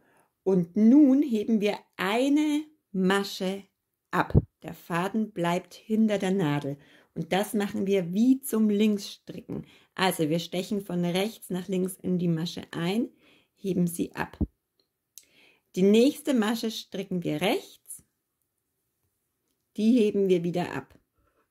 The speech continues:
Rechts. Eine Masche wie zum Linksstricken abheben, Faden hinter der Arbeit. Eine Masche rechts. Abheben, eine rechts. Die Nadel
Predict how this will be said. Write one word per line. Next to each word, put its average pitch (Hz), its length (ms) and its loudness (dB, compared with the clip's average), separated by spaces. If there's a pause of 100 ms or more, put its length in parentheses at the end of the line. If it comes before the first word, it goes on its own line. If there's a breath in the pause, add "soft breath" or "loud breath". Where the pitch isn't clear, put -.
(800)
Rechts. 196 760 -2 (1500)
Eine 202 320 2
Masche 202 340 2
wie 180 160 -4
zum 185 200 -4
Linksstricken 175 760 -4
abheben, 180 640 -4
Faden 170 440 -2
hinter 180 420 0
der - 260 -10
Arbeit. - 520 -10 (680)
Eine 160 300 -2
Masche 156 400 -4
rechts. - 480 -10 (800 soft breath)
Abheben, 214 800 -4 (440 loud breath)
eine 165 400 -2
rechts. - 460 -14 (2000 soft breath)
Die 190 80 -2
Nadel 156 300 0